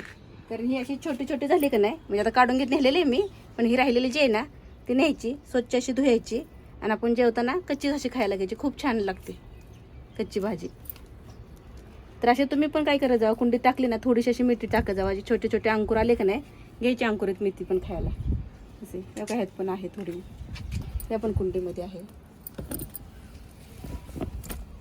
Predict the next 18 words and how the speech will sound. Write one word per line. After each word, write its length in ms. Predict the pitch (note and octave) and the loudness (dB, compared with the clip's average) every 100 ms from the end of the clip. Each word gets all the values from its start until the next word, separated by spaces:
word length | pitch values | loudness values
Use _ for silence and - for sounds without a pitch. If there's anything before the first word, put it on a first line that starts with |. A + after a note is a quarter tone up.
| - - - - - G#3 G#3 - - - - | -20 -20 -20 -18 -14 -14 -16 -18 -16 -16 -8
आणि 100 | A3+ | -4
ह्याची 220 | A#3+ B3+ | -2 -2
जी 120 | A#3+ C4+ | -4 -4
पानं 320 | C#4 C4 C4 | -2 -2 -2
जी 100 | C4 | -4
होते 220 | D#4 B3+ | -4 -4
ना, 120 | A3 | -2
मी 120 | B3 | -4
काल 180 | B3 B3 | -2 2
औषध 360 | B3+ C4 C4 B3+ | 2 2 0 -2
मारलं 320 | C4+ B3 B3+ | -2 0 0
ह्याच्यावर, 380 | C#4 G3+ G3 F#4+ - - - - - - - | -2 -2 -2 -2 -6 -18 -20 -20 -20 -20 -2
तेल 200 | A3 A3+ | 0 0
मारलं 360 | A#3 A3 G#3 F#3+ | -2 -2 0 -2
तरी 180 | A3 A3+ | -2 -4
मग 160 | B3 B3 B3 | -4 -4 -2
ते 60 | |
ह्याचं 300 | C4 G#3 G3+ | -2 0 -4